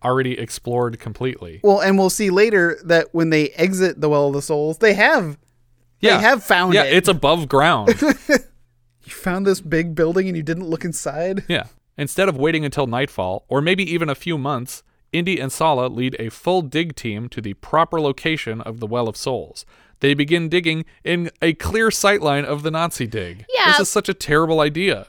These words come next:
Speaker 3: But at the same time, what better way to hide your digging efforts
Speaker 1: Than to look like part of their dig?
Speaker 3: Than to dig when everyone else is digging, as
Speaker 1: Maybe.
Speaker 3: opposed to dig in the middle of the night when you're like, "Why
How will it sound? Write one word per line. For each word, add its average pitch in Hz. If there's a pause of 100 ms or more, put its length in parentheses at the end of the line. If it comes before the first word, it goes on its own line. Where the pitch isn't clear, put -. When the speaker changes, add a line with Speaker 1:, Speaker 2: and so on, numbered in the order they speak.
(120)
Speaker 3:
But 233 (420)
at 320
the 320
same 392
time, 262 (380)
what 311
better 359
way 311
to 302
hide 285
your 294
digging 294
efforts 196
Speaker 1:
Than 127
to 123
look 120
like 110
part 117
of 101
their 107
dig? -
Speaker 3:
Than 285
to 311
dig 294
when 277
everyone 277
else 247
is 247
digging, 240
as 208
Speaker 1:
Maybe. 240
Speaker 3:
opposed 294
to 262
dig 247
in 247
the 247
middle 254
of 226
the 220
night 262
when 226
you're 208
like, 190
"Why 208